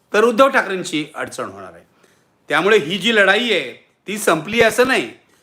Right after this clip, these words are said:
शिंदेंच्या डोक्यावर सुद्धा टांगती तलवार आहे, ती अजून निघाली असं नाही आहे. आत्ता हा तात्पुरता आनंद आहे.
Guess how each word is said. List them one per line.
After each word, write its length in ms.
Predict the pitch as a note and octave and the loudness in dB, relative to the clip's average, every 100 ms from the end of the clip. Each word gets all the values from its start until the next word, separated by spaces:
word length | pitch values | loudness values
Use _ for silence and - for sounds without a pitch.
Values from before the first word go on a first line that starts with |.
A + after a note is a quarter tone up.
| _ | _
शिंदेंच्या 760 | - G3 F#3 F#3+ A3 A#3 B3 A#3+ | -6 -4 -2 0 0 0 2 2
डोक्यावर 500 | G#3 F3+ F3+ G#3 A3 | 0 -6 0 0 0
सुद्धा 340 | G#3+ F#3+ A#3 | -2 -2 0
टांगती 400 | C4 A3 G#3 G3+ | 0 -2 -2 -4
तलवार 380 | F#3 E3 D3 C3 | -4 -2 -2 -2
आहे, 140 | A#2 C3+ _ _ _ _ - | -4 -12 _ _ _ _ -2
ती 80 | F#3 | 2
अजून 280 | F#3+ G#3 G3 | 2 0 -2
निघाली 400 | E3 F3+ G3+ G3+ | 0 2 2 -2
असं 260 | F#3 F#3+ | -2 -4
नाही 260 | E3 C3 A#2+ | -4 -4 -6
आहे. 120 | B2 - _ _ _ | -10 -16 _ _ _
आत्ता 300 | B2 - G#3+ | -12 -4 0
हा 240 | G3+ F#3+ G3 | 2 2 0
तात्पुरता 600 | F#3 D#3 - A3+ - G3 | 0 -4 -2 -4 2 2
आनंद 340 | F3 E3+ E3 | 2 -4 -6
आहे. 240 | B2 A#2+ | -6 -8